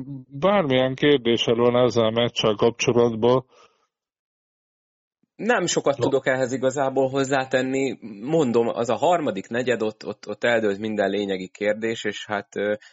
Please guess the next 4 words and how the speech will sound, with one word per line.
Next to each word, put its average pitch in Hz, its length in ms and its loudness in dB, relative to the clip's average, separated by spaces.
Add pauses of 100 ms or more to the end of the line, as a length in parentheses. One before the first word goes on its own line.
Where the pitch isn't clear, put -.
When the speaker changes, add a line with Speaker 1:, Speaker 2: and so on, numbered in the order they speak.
(720)
Speaker 2:
nem 120 260 -2
tudom, 98 260 -4
valószínű, 104 500 -2
hogyha 95 500 -2